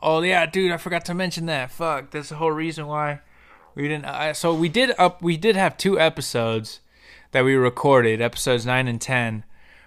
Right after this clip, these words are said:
But while I was editing 'em and, and putting 'em together and shit, they got corrupted, and I lost both of those files. So that was, like, an hour and a half, no, like, two hours of,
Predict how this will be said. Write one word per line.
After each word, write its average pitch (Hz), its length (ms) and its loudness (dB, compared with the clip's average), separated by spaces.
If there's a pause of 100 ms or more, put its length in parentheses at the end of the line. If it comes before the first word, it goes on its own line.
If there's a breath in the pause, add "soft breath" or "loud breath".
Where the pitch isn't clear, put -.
(100 soft breath)
But 123 340 4
while 139 200 6
I 143 60 4
was 139 140 0
editing 147 440 -2
'em 147 300 -2
and, 123 140 -6
and 120 180 -6
putting 139 220 -2
'em 131 100 -4
together 131 340 0
and 135 220 -2
shit, 131 380 -4
they 127 80 -2
got 120 180 -4
corrupted, 127 640 -2
and 113 160 -8
I 117 60 -6
lost 120 480 -2
both 113 200 -8
of 113 80 -8
those 107 160 -10
files. 104 380 -10
So 110 220 -10
that 113 80 -6
was, 117 160 -4
like, - 260 -12 (720)
an 113 160 -10
hour 120 260 -2
and 135 80 -4
a 135 60 -2
half, 139 460 -4
no, 131 280 0
like, 120 200 -6
two 143 180 -6
hours 139 480 2
of, 120 340 -6